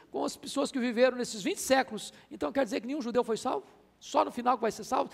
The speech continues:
Só quando Jesus voltar que vai ser salvo? Não. Sempre Deus teve uma lâmpada acesa, sempre Deus teve um povo, sempre a plenitude de Israel, no seu templo, no seu século, na sua geração, foi salvo.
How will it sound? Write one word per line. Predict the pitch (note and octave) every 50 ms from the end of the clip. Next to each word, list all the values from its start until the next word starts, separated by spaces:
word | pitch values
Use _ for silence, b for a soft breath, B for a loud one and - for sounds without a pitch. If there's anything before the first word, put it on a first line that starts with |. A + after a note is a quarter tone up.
| B B
Só | B - - C#4 B3+
quando | C#4+ C#4+
Jesus | A3 B3 A3+ A3+ A#3+
voltar | G#3 G#3 - - A#3+
que |
vai | G3 G#3
ser | F3 F#3+
salvo? | F#3 B3+ C#4 C4 D4
Não. | D4 D4 C#4+ C#4+ B3 B B B B B B
Sempre | - - - - C#4+ D4+ E4+ F4+ E4+ - E4 D4+
Deus | G3+ F#3+ A#3 A3+ F#3 -
teve | - A3+ B3+ B3 A3 G3+
uma | A3 A3
lâmpada | G3 F#3 F#3+ G#3 A3+ G#3 F#3+ G3+
acesa, | F#3 - - - G#3+ G#3 F#3+ G#3
sempre | F3 - - C4+ D4+ D#4+ D#4+ - -
Deus | - A#3+ A3 -
teve | - A#3 A#3+ B3+ A#3+ A3+ - B B B B B
um | F4+ E4 E4+ D4 -
povo, | - - A3+ A#3+ B3 A#3+ A3+ - B B B
sempre | B - - - D4+ F4+ G4 G4 G4 E4
a | D4
plenitude | - C4 C4+ B3+ B3 A#3 - - D#4 D4+ C#4
de | C4+
Israel, | F#3 G3 G#3+ G#3+ G#3 A3+ C4 C#4 B3 B B B B
no | A3 A3+
seu | - - - C#4+ D#4+ C#4+
templo, | D4+ - C4 C4 C4+ C4+ A3+ F#3+
no | F#3 G3
seu | - - C#4+ D4 C#4+
século, | D4 - B3 C4 B3+ - - G#3
na | G#3 -
sua | - - E4 F4
geração, | A#3+ C#4 B3+ G#3 - - B3+ C#4+ C#4+ - B B B
foi | - D#4 E4
salvo. | - - - D4 E4+ F4 F4 C#4 F3+ C3+ -